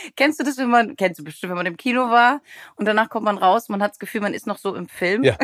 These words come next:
Speaker 1: <laughs> Weißt du, man hat zum Beispiel irgendwie so einen Film gesehen, da ist irgendwie ein Superhero und du, du plötzlich denkst du, du bist auch so, also, ne? Und, ähm, und ich <laughs> hab tatsächlich, ähm, zu der Zeit <laughs> hab ich irgendwie gedacht, „Vielleicht bin ich aber auch eine Künstlerin, <laughs> auch wenn's mich nicht interessiert.“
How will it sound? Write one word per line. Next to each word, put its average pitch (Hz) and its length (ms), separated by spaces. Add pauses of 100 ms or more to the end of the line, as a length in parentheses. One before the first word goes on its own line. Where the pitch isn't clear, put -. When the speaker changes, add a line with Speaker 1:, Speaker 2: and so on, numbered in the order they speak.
(300)
Speaker 1:
<laughs> 440 400
Weißt 233 220
du, 262 60
man 240 140
hat 233 120
zum 233 80
Beispiel 226 160
irgendwie 233 160
so 208 80
einen 208 120
Film 254 240
gesehen, 220 220
da 214 80
ist 214 160
irgendwie 214 240
ein 202 120
Superhero 202 560
und 190 180
du, 185 60
du 185 500 (100)
plötzlich 196 400
denkst 190 220
du, 196 80
du 180 60
bist 185 140
auch 208 160
so, 208 200
also, 180 340 (300)
ne? 254 220 (380)
Und, 226 340
ähm, 214 340
und 220 160
ich 254 260
<laughs> 190 80
hab 285 160
tatsächlich, 214 680
ähm, 190 380 (420)
zu 220 160
der 247 260
Zeit 214 520
<laughs> - 20
hab 240 180
ich 220 180
irgendwie 269 300
gedacht, 226 300 (160)
„Vielleicht 240 500 (540)
bin 214 180
ich 269 180
aber 214 280
auch 339 160
eine 240 120
Künstlerin, 202 760
<laughs> - 40
auch 240 220
wenn's 247 140
mich 226 140
nicht 240 120
interessiert.“ 240 420